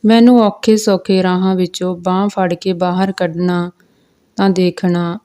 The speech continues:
ਮੇਰੇ ਵਾਹਿਗੁਰੂ ਜੀ ਨੇ ਤੁਹਾਨੂੰ ਤੱਤੀ ਵਾਹ ਵੀ ਨਹੀਂ ਲੱਗਣ ਦੇਣੀ।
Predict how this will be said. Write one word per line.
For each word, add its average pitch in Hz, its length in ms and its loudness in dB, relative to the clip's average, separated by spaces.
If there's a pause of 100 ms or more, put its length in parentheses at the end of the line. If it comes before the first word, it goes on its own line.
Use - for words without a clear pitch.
ਮੇਰੇ 196 280 2
ਵਾਹਿਗੁਰੂ 196 540 0
ਜੀ 185 220 0
ਨੇ 180 160 0
ਤੁਹਾਨੂੰ 185 540 0
ਤੱਤੀ 202 400 -2
ਵਾਹ 180 340 -2
ਵੀ 208 120 2
ਨਹੀਂ 202 180 4
ਲੱਗਣ 180 380 0
ਦੇਣੀ। 175 440 0